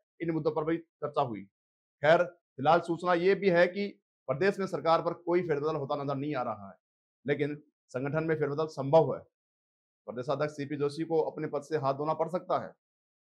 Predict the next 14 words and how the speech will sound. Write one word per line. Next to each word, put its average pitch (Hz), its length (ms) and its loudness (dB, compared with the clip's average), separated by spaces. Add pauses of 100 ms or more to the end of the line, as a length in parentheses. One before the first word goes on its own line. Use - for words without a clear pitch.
(180)
हम 123 120 -4
ऐसा 139 200 2
इसलिए 160 240 2
कह 170 140 4
रहे 160 220 2
हैं 156 180 0
क्योंकि 151 760 -6
राजस्थान 139 480 0
का 156 100 -2
राज्यपाल 143 460 2
ब्राह्मण 143 340 -2
है, 151 100 -8 (720)
सीएम 156 220 0
ब्राह्मण, 160 380 4